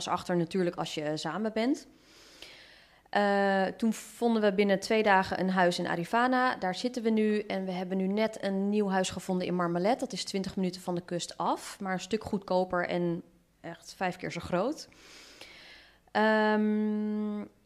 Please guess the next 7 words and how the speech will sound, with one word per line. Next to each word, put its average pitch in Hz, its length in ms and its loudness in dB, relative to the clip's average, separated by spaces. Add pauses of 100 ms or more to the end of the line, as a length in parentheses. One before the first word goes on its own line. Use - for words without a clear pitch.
(880)
maar 214 520 4
we 214 80 0
voelen 254 300 4
ons 220 200 0
nu 214 320 6
meer 220 480 4
verbonden 262 760 2